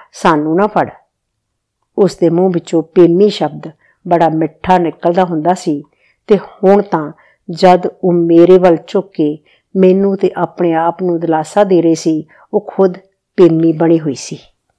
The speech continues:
ਮੇਰੇ ਦਿਲ ਨੂੰ ਢਾਰਸ ਵੱਜ ਗਈ। ਰਾਸ਼ੀ ਨੂੰ ਜਦ ਪਤਾ ਲੱਗੇਗਾ ਅਸੀਂ ਪੇਮੀ ਦੇ ਨਿਆਣੇ ਆ, ਤਾਂ ਉਹ ਸਾਨੂੰ ਕੁਝ ਨਹੀਂ ਆਖੇਗਾ, ਨਹੀਂ ਫੜੇਗਾ। ਜਿਵੇਂ ਕੰਬਦਾ ਹਿਰਦਾ ਤੇ ਥਿੜਕਦੇ ਪੈਰ ਰੱਬ ਰੱਬ ਕਰਦੇ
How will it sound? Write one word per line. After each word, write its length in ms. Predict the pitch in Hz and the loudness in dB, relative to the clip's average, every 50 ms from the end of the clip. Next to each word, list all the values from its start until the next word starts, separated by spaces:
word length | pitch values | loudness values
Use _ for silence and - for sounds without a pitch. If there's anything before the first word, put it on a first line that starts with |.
| _ _ _ _ - - - - _ - 247 | _ _ _ _ -20 -20 -20 -20 _ 0 4
ਮੇਰੇ 160 | 247 262 269 | 6 6 6
ਦਿਲ 200 | 233 240 247 240 | 6 6 4 4
ਨੂੰ 120 | 240 247 | 4 2
ਢਾਰਸ 460 | 240 - 247 214 190 180 202 220 - 196 | 2 4 4 4 6 4 4 2 2 0
ਵੱਜ 220 | 175 151 151 - - | 0 0 0 -2 -4
ਗਈ। 200 | 151 151 143 151 _ _ _ _ _ _ _ - 208 | -2 -2 -4 -6 _ _ _ _ _ _ _ 2 4
ਰਾਸ਼ੀ 340 | 214 214 208 208 - 262 | 6 6 4 2 0 0
ਨੂੰ 100 | 254 254 | 0 2
ਜਦ 180 | 254 247 233 220 | 4 4 2 2
ਪਤਾ 280 | 208 - 196 - 214 202 | 2 0 2 2 4 4
ਲੱਗੇਗਾ 500 | 185 175 165 170 190 196 - 220 220 - - | 4 2 4 2 2 2 2 0 0 0 -2
ਅਸੀਂ 200 | 202 - - 202 | -6 -4 -4 -4
ਪੇਮੀ 420 | 196 - 180 170 175 185 202 226 226 | 0 2 2 2 2 2 0 2 2
ਦੇ 120 | 247 233 | 2 2
ਨਿਆਣੇ 380 | 208 185 170 160 160 160 160 156 | 2 2 0 0 0 -2 -4 -4
ਆ, 120 | 139 120 - _ - _ _ - | -6 -10 -14 _ -20 _ _ -2
ਤਾਂ 120 | - 214 | 0 0
ਉਹ 120 | - - 202 | 0 0 -2
ਸਾਨੂੰ 360 | - - 185 175 170 165 160 | -2 -2 -2 -2 0 -2 -2
ਕੁਝ 340 | 156 _ - 175 165 - - | -4 _ -4 -4 -2 0 0
ਨਹੀਂ 280 | 196 196 180 190 175 | 0 0 0 0 0
ਆਖੇਗਾ, 560 | 160 139 - - - 185 170 165 143 143 151 - _ - - - - 185 | -2 -2 -4 -4 -4 -4 -2 -2 -4 -4 -6 -12 _ -20 -20 -12 -6 -4
ਨਹੀਂ 300 | 175 170 165 160 190 185 | -4 -4 -2 -2 -4 -4
ਫੜੇਗਾ। 520 | - - 147 135 127 - - - - - _ _ _ _ _ _ _ _ _ - _ - - _ _ - | -2 -4 -6 -6 -6 -10 -12 -18 -20 -20 _ _ _ _ _ _ _ _ _ -20 _ -20 -20 _ _ 0
ਜਿਵੇਂ 240 | 247 254 254 254 254 | 2 4 4 4 4
ਕੰਬਦਾ 520 | 254 254 240 240 226 214 220 240 233 220 | 4 4 4 4 4 2 4 6 6 6
ਹਿਰਦਾ 520 | 185 190 208 196 196 180 175 170 156 156 170 - _ _ _ _ _ _ _ _ _ _ - | 6 4 2 2 2 2 2 2 2 2 -2 -6 _ _ _ _ _ _ _ _ _ _ 2
ਤੇ 80 | 262 240 | 2 2
ਥਿੜਕਦੇ 480 | - - 277 262 262 - 233 208 208 | 4 4 2 2 4 2 4 4 4
ਪੈਰ 400 | 185 - 185 170 165 156 160 180 - _ _ _ _ - | 4 6 6 6 6 4 0 -4 -10 _ _ _ _ -6
ਰੱਬ 320 | - 202 220 226 220 208 226 | 0 4 4 4 4 4 4
ਰੱਬ 260 | 220 220 214 196 196 | 4 4 4 2 0
ਕਰਦੇ 500 | 190 - 196 185 170 156 165 156 151 | 0 2 2 2 4 2 2 0 0